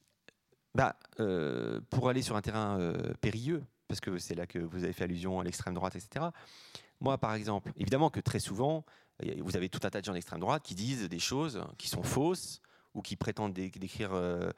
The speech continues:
le réel alors que c'est pas le réel, et qui disent, et qui le font en disant, « Pour être franc, et cetera. » Mais en même temps, comme dirait l'autre, en même temps, bah, il arrive aussi que, euh,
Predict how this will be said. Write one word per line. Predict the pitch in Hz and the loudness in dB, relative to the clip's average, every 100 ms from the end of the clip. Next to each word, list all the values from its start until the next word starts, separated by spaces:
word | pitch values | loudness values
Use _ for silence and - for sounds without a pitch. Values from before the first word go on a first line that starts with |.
| - - - | -10 -12 -2
le | 92 92 | 2 2
réel | 98 101 | 2 2
alors | 92 92 | 2 0
que | |
c'est | - | -4
pas | 90 | -4
le | 87 | -2
réel, | 95 110 147 165 120 | 2 2 2 2 -2
et | - - | -6 -8
qui | - | -6
disent, | 107 123 | -2 0
et | 92 - | 0 0
qui | - | -2
le | 95 | 0
font | 95 165 143 | 2 4 4
en | |
disant, « | 107 123 139 | 4 4 2
Pour | 113 101 | 4 2
être | - | 2
franc, | - 110 | 0 -2
et | |
cetera. » | - 98 95 - - - - - - - _ - | 0 -6 -6 -12 -20 -20 -20 -20 -20 -20 _ 0
Mais | 120 127 | 2 4
en | 117 | 4
même | 117 120 | 4 4
temps, | 113 113 95 - 104 | 4 2 0 -8 -2
comme | 92 | 0
dirait | 87 92 | 0 0
l'autre, | 117 208 - - - - - _ | 2 0 -2 -6 -8 -20 -20 _
en | 101 101 | 2 4
même | 98 | 4
temps, | 98 170 202 196 _ _ - _ _ _ _ _ _ _ _ _ _ _ _ 113 | 4 2 2 -4 _ _ -20 _ _ _ _ _ _ _ _ _ _ _ _ 4
bah, | 107 - - - | 4 2 -20 -2
il | 113 | 4
arrive | 104 131 107 | 6 6 4
aussi | 101 - 226 - _ | 2 0 -6 -8 _
que, | - 147 196 - - | 2 4 4 0 -2
euh, | 92 85 | 0 0